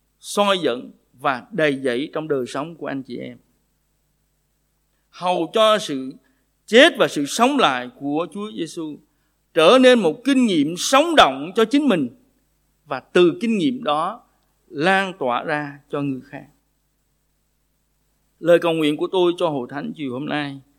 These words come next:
đó là hãy dạn dĩ và can đảm giảng tin lành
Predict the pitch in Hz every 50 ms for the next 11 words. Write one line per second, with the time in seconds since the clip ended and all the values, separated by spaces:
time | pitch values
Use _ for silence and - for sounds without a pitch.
0 | _ _ _ _ _ _ _ _ _ _ _ - 151 151 165 170 160 151 135 120
1 | 117 110 117 127 135 - 143 139 139 123 117 117 120 127 127 123 117 127 147 170
2 | - _ _ _ _ _ _ _ _ _ _ _ _ _ _ _ _ 131 123 110
3 | - _ 143 147 147 139 135 117 110 107 113 127 139 143 139 _ _ _ _ _
4 | _ _ 139 135 143 160 147 131 147 190 185 180 170 170 160 143 135 123 117 113
5 | 113